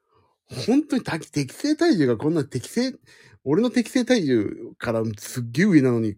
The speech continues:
これが適正だったらどんだけ私はもう人外、人外なね、感じの生物なんだって思いますけどね。もうね、今、減らないし増えない。あ、だからビブラートさん、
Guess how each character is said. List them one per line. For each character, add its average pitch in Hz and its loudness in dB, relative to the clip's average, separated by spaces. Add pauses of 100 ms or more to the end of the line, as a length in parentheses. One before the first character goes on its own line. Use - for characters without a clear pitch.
こ - -8
れ 135 0
が 156 0
適 156 -4
正 156 2
だ 151 2
っ - -4
た - -4
ら - -4
ど 110 -4
ん 147 0
だ 180 -2
け 175 -2
私 160 -4
は 147 -2
も 131 -2
う 110 -4
人 120 -2
外、 117 -2 (640)
人 113 -4
外 110 0
な 107 0
ね、 113 0
感 107 -6
じ 98 -6
の 104 -6 (920)
生 123 2
物 104 -6
な 101 -6
ん - -8
だ 98 -8
っ 98 -10
て 104 -12
思 107 -6
い 113 -6
ま 113 -6
す - -20
け - -10
ど - -14
ね。 98 -8 (1900)
も 90 -10
う - -14
ね、 90 -10 (640)
今、 113 0 (1400)
減 156 0
ら 196 6
な 226 8
い 190 6
し 135 -6
増 139 2
え 131 6
な 113 2
い。 113 -4
あ、 120 -4
だ 113 -6
か 110 -6
ら 110 -2
ビ 117 0
ブ 139 4
ラ 247 6
ー - -6
ト 156 0
さ 110 -2
ん、 85 -8